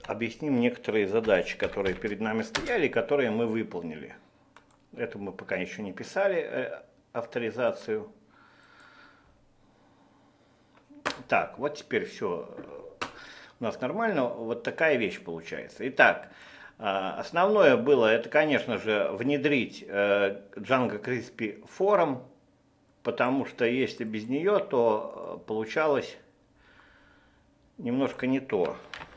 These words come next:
Например, получалось бы так. То есть уже формы не совсем красивые, поэтому мы сделали таким образом, чтобы это все было красиво. Следующий момент.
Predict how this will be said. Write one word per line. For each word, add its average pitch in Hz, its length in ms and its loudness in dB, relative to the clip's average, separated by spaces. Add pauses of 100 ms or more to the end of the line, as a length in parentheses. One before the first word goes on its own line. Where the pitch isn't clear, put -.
(1400)
Например, 107 720 -2
получалось 107 640 0
бы 95 160 -4
так. - 480 -2 (1700)
То 110 60 -2
есть 104 240 0
уже 120 240 -2
формы 127 340 0
не 101 140 -2
совсем 113 400 -4
красивые, 87 580 -2
поэтому 107 480 -2
мы 113 160 -2
сделали 95 420 -4 (160)
таким 175 320 -8
образом, 143 420 -2
чтобы 90 280 -8
это 117 300 -4
все - 180 -6
было 95 240 -2
красиво. 95 640 -6 (760)
Следующий 156 520 4
момент. 104 460 0